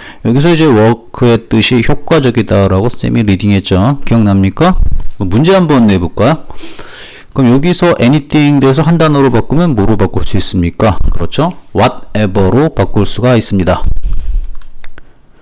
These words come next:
자, 다음 거 보시면은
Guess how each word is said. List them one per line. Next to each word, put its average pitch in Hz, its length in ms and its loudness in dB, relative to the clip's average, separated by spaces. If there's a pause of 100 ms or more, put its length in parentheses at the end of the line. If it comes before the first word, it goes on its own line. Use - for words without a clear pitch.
(720)
자, 113 120 -4
다음 127 240 0
거 127 260 2
보시면은 139 800 2